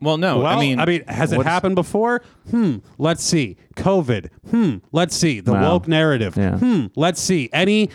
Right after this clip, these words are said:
Speaker 2: socialist agenda.
Speaker 1: nine eleven.
Speaker 2: It happens quite a bit. Pretty frequently. Pretty
Speaker 3: Yeah.
Speaker 2: consistently.
Speaker 1: Yeah, and it's problem
Speaker 2: When
Speaker 1: reaction
Speaker 2: have I
Speaker 1: solution.
Speaker 2: turned into Alex Jones?
Speaker 3: I'll just move to Sweden.
Speaker 1: So it, you could say, you could take the conspiratorial route with all of this,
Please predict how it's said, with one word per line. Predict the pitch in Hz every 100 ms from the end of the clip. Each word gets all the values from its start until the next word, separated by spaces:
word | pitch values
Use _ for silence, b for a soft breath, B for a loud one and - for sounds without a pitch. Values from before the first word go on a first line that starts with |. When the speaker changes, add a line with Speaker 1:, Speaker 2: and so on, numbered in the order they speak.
| -
Speaker 2:
socialist | - 190 175 170 170 170
agenda. | 139 156 165 120 82 -
Speaker 1:
nine | 120 123
eleven. | 127 113 92 87
Speaker 2:
It | 180
happens | 170 208 - 202
quite | - - 220
a | 269
bit. | 254 202 - _ _ _ _ _ _ _ _ -
Pretty | - -
frequently. | 254 247 156 127 98 _ _ -
Pretty | - 120
Speaker 3:
Yeah. | -
Speaker 2:
consistently. | 196 - 196 - 110 92
Speaker 1:
Yeah, | 90 247
and | 120 135
it's | 147
problem | - 175 180 185
Speaker 2:
When | 185
Speaker 1:
reaction | 175 226 254
Speaker 2:
have | 180
I | 196
Speaker 1:
solution. | 226 185 190
Speaker 2:
turned | 170
into | 151
Alex | 131 120 117
Jones? | - 120 87 85
Speaker 3:
I'll | 101
just | 104 110
move | 120 117
to |
Sweden. | 113 170 240 180 87
Speaker 1:
So | - 202 175 - _ -
it, | 185
you | 170 180
could | 196 208
say, | - 175 147
you | 135
could | 135 135
take | 160 151
the |
conspiratorial | 170 180 - 143 135 143 151 131 117 107 101 104 135
route | 107 98 98 98 -
with | - 113
all | 98 98
of | 92
this, | 87 85 120 -